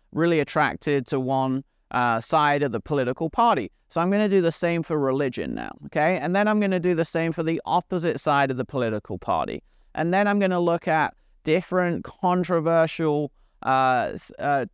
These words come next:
communities or tribes or belief systems, right?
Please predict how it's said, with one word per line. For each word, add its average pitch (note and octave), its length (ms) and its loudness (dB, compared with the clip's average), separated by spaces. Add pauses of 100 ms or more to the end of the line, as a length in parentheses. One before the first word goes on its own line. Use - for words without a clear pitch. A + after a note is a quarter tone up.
(100)
communities D#3+ 640 2
or C#3 140 -2
tribes D#3+ 560 0
or C3+ 100 -2
belief G3 340 2
systems, - 640 -6
right? D3+ 280 0